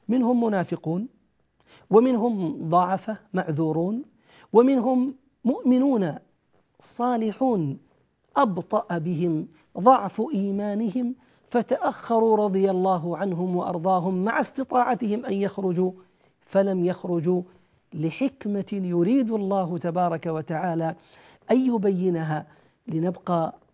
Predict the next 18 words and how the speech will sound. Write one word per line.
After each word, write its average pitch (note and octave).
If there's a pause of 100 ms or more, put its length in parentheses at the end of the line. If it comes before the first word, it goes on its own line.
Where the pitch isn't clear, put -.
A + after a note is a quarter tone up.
(200)
أنا B3
وأنتم G3
نتند-، E3+ (240)
نرددها A3 (360)
ونتلوها G#3+ (240)
ونستخرج A3+
ما G3
فيها F3
من E3
الدروس D3+
والعبر. C3+ (920)
خرج A#3
صلى B3+
الله B3
عليه A#3+
وسلم A#3
إلى G3+
تبوك C#3+